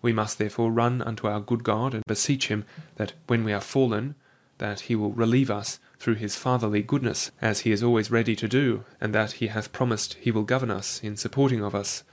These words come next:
until such time as he hath despoiled us of all the imperfections of our flesh. And according to this holy doctrine, let us prostrate ourselves before the face of our good God in confessing our faults, beseeching him that it would please him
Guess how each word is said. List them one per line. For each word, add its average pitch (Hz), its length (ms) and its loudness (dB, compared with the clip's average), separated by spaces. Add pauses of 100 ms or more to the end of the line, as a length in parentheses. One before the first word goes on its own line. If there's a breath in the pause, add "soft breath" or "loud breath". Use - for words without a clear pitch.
(100)
until 117 240 0
such - 320 -4
time 113 280 -2
as 113 120 -4
he 110 120 -2
hath 110 340 -6
despoiled 123 520 2
us 110 240 -4 (240 loud breath)
of 107 100 -4
all 123 160 4
the 113 120 -2
imperfections 113 600 -6
of 101 60 -6
our 101 140 -4
flesh. - 480 -6 (520 soft breath)
And 117 120 0
according 120 440 0
to 113 100 -4
this 107 200 0
holy 107 300 2
doctrine, 127 480 -2
let 107 120 -2
us 101 140 -2
prostrate - 560 0
ourselves 113 460 0
before 107 280 0
the 104 80 0
face 120 300 -2
of 101 80 -4
our 101 140 -2
good 107 220 -2
God 110 320 0
in 101 140 -6
confessing 104 520 -2
our 95 100 -2
faults, - 460 -2 (320 loud breath)
beseeching 117 480 0
him 113 340 -4
that 98 220 -6
it - 100 -6
would 107 160 -4
please 131 280 2
him 107 180 -2